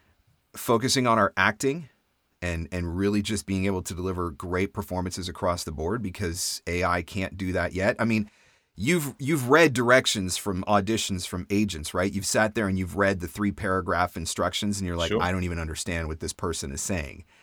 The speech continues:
Speaker 1: right? L-, we can't understand. We're trying to figure out, how in the world do you turn all of that seventeen conflicting pieces of direction into the character that I need to deliver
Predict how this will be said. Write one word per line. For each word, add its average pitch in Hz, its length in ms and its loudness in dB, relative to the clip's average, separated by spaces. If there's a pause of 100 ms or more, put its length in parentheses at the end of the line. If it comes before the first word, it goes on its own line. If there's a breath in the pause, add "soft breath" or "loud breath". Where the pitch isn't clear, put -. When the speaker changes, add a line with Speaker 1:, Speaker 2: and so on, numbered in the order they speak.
(120 soft breath)
Speaker 1:
right? 90 320 0
L-, 98 120 -2
we 117 220 2
can't 160 360 2
understand. 131 480 6
We're 113 60 2
trying 131 220 2
to 123 60 -4
figure 139 200 4
out, 123 140 6 (420 soft breath)
how 226 220 4
in 226 80 8
the 165 60 6
world 160 380 6
do 135 60 4
you 135 80 8
turn 180 260 2
all 190 280 6
of 143 80 0
that 156 360 2 (280 soft breath)
seventeen 185 640 4
conflicting 147 540 0
pieces 135 380 0
of 117 100 4
direction 123 560 4
into 127 600 4 (380 soft breath)
the 120 160 6
character 135 640 6
that 117 140 2
I 113 120 6
need 113 260 4
to 101 280 2
deliver 110 640 2